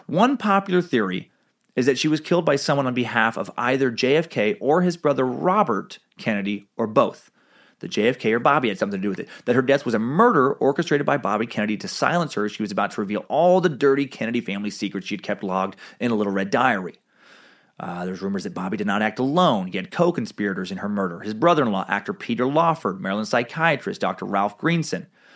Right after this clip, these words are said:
Supposedly, he gave the star a fatal injection of, uh, peno-, pentobarbital to her heart. There are allegations detailed in a book by writers Jay Margulis, a longtime investigative reporter,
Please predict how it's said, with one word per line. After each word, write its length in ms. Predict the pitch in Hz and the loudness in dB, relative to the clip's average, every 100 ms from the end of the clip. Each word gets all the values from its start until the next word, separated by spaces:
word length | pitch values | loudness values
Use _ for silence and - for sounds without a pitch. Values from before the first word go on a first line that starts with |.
| - - _ _ | -20 -20 _ _
Supposedly, 400 | - 98 98 104 | -14 -4 -2 -2
he 220 | 101 120 | 0 0
gave 180 | 113 117 | 2 0
the 80 | 117 | 0
star 220 | - 113 | 0 0
a 40 | |
fatal 280 | 107 110 107 | 0 0 0
injection 420 | 110 120 120 - | 0 2 0 0
of, 180 | 107 98 | -2 0
uh, 280 | 104 98 98 - - - _ _ _ | 0 0 -2 -8 -20 -20 _ _ _
peno-, 480 | - 131 127 127 127 | -6 0 2 2 2
pentobarbital 1120 | - 170 170 160 156 131 143 143 - 101 101 - | 0 -2 2 2 2 4 2 2 2 2 2 0
to 120 | 107 | -4
her 120 | 117 | -4
heart. 380 | 117 147 95 - | 0 0 0 -2
There 140 | 101 | -2
are 200 | 98 98 | 0 -2
allegations 540 | - 107 110 110 113 104 | -2 -2 0 -2 -2 -4
detailed 300 | 113 110 101 | -2 0 0
in 60 | |
a 40 | 98 | -2
book 300 | 104 165 - | 2 0 2
by 80 | 104 | 0
writers 420 | 98 98 95 92 | 0 0 -2 -6
Jay 340 | - 104 107 | -2 0 0
Margulis, 680 | - 101 101 123 165 170 - - | -2 -4 -2 0 -2 -2 -10 -8
a 80 | 90 | -4
longtime 440 | 104 110 117 110 | -2 -2 0 0
investigative 460 | 104 107 - 107 92 | 0 -2 -2 -6 -6
reporter, 560 | - - 175 190 190 | -10 0 4 4 0